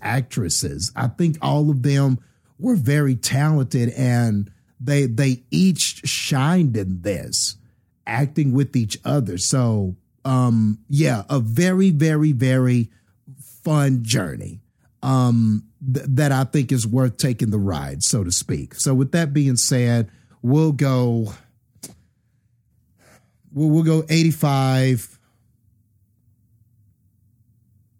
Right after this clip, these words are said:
Hmm. Man, there's so many things to choose from. <laughs> We'll go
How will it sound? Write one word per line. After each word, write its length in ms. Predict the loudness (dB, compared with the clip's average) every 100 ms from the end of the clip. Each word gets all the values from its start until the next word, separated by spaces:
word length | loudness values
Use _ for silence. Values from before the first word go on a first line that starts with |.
| _ _ _ _ _ _ -6
Hmm. 300 | -2 -2 -4 -14 -20 _ _ _ _ _ -6
Man, 280 | -2 0 0
there's 200 | -2 0
so 160 | 0
many 180 | 2 0
things 320 | -2 -2 -2
to 100 | -6
choose 340 | -6 -2 -2 -4
from. 440 | -8 -10 -10 -12 -16 _ _ _ _ _ _ _ -10
<laughs> 340 | -6 -6 -8 _ _ _ _ _ -20 -20 -18 -4
We'll 200 | 0 2
go 560 | 2 2 2 0 -2